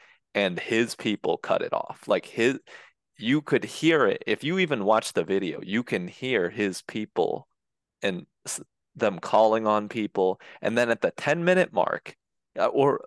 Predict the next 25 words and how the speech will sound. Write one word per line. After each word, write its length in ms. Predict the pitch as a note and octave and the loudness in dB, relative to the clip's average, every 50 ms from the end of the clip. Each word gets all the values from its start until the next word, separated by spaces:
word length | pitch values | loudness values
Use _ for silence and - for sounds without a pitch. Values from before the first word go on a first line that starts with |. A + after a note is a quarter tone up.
| - | -6
I 100 | - A#2 A#2+ | -6 -6 -4
think 260 | - F3 F#3+ G#3 F#3+ | -4 -4 -4 -2 -4
it's, 200 | - - - - | -4 -4 -4 -4
like, 220 | C#3+ - - - _ | -4 -4 -6 -8 _
eight 260 | - C#3 D#3+ D3 - - | -2 -2 -2 -2 -4 -6
to 100 | - C3+ | -6 -6
nine 340 | G2+ G2 G2+ A2 B2 B2 A#2+ | -4 -2 -2 -2 -2 -2 -2
minutes 240 | A#2 A#2 A#2 - - | -2 -4 -4 -4 -6
into 180 | A#2 A2+ G#2+ G2+ | -6 -6 -2 -2
the 80 | G2+ | -2
video, 580 | F#2 F#2+ G2 F#2+ F2+ F2+ F2+ F2+ - - - - _ _ _ _ _ | 0 2 0 0 0 -2 -4 -4 -4 -8 -8 -12 _ _ _ _ _
you 180 | - G#2+ A2 A2+ | -6 -4 -4 -2
just 240 | - A2+ A#2+ - - | -2 -4 -4 -4 -4
see 160 | - B2+ A2+ | -4 -4 -2
him 140 | B2 A2 G#2 | -2 -4 -4
say, 180 | - - G2 | -2 0 2
"All 140 | F2 F#2+ G2 | 2 4 4
right, 140 | G2 F#2+ - | 2 2 0
this 180 | - - - A2 | -2 -6 -6 -4
is 80 | G#2+ | -2
gonna 140 | A2 G#2 G#2+ | -2 -2 0
be 80 | G#2 G2+ | 0 0
my 140 | G2+ G2 | 0 0
last 280 | F#2+ F#2 F#2+ G2 F#2+ - | 2 2 2 0 0 -4
question." 500 | - - F#2+ F2+ - - - F#2 F#2 F#2 | -2 -2 -2 -2 -2 -4 -10 -10 -10 -12